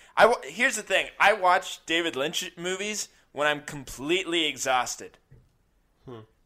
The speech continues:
Speaker 1: 'Cause the second time when I watched Mulholland Drive, I just finished up doing a forty-eight hour film competition. And I
Speaker 2: Mm-hmm.
Speaker 1: woke up the next morning completely drained, uh, and just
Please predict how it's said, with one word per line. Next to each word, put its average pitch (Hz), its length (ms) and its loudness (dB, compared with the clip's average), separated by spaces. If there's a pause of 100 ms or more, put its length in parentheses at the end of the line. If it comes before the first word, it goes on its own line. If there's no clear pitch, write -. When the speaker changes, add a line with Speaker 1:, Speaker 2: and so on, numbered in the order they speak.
(120)
Speaker 1:
'Cause 147 160 -8
the 147 220 -2
second 208 720 2
time 147 260 4
when 147 100 -2
I 143 120 2
watched 147 580 2
Mulholland 156 420 4
Drive, 151 420 6 (100)
I 143 100 4
just 156 260 -4
finished 147 520 -4 (100)
up 131 300 0 (160)
doing 143 220 -2
a 120 40 -2
forty-eight 143 520 0
hour 127 420 2
film 139 320 -4
competition. 185 880 -2 (760)
And 135 100 -2
I 139 60 6
Speaker 2:
Mm-hmm. 135 120 2
Speaker 1:
woke 151 240 6
up 185 200 8
the 147 80 -4
next 143 360 -2
morning 143 420 0
completely 151 760 -6
drained, 131 720 -2 (520)
uh, 104 460 -2 (840)
and 113 260 -12 (680)
just - 220 -14